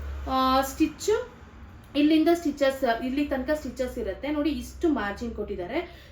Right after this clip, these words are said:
ಆ, ಇಷ್ಟು ಮಾರ್ಜಿನ್ ಇರೋದ್ರಿಂದ ನೀವು, ಆ, ಬೇಕಿದ್ರೆ ಸ್ಟಿಚ್ ಹಾಕಿಸ್ಕೋಬಹುದು, ಮತ್ತೆ ಸ್ಟಿಚ್ ಬಿಚ್ಚಿ ಕೂಡ, ಆ, ಟೈಟ್ ಆದ್ರೆ ಯೂಸ್ ಮಾಡ್ಬೋದು. ಆ ರೀತಿ ಒಂದು ಆಪ್ಷನ್ ಇದೆ. ತುಂಬಾನೇ ಬ್ಯೂಟಿಫುಲ್ ಆಗಿದೆ ಅಂತ ಹೇಳ್ಬೋದು. ನೋಡಿ ನೀವು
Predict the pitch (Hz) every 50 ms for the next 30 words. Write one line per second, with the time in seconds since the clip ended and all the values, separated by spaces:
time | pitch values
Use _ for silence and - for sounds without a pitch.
0 | - - 262 254 247 247 254 254 269 277 - - - 370 330 277 247 247 240 294
1 | 294 285 247 220 240 254 254 247 208 196 196 233 320 339 330 311 349 466 539 -
2 | - - - - - 285 285 285 285 294 285 294 294 294 302 320 - 349 339 -
3 | - 330 330 - 349 311 262 277 285 - 359 349 - - 320 262 226 233 247 -
4 | 370 508 523 - 330 294 - - 339 339 339 - - 302 - - - 311 226 247
5 | 240 - - 240 220 - 202 185 254 339 - - - - - - - - 269 269
6 | 269 262 262 262 262 - - - - 254 254 254 240 254 220 220 254 370 453 403
7 | 311 285 262 247 240 220 190 180 170 190 202 202 381 440 370 - 240 247 254 254
8 | 247 247 247 - 320 320 269 254 240 226 226 196 190 196 - - 247 220 202 185
9 | 170 254 339 427 - - - - - - - 349 330 320 339 349 339 277 277 285
10 | 285 294 285 - - 285 262 240 226 226 220 208 202 220 214 202 190 180 196 202
11 | 339 370 381 359 349 370 359 339 311 302 339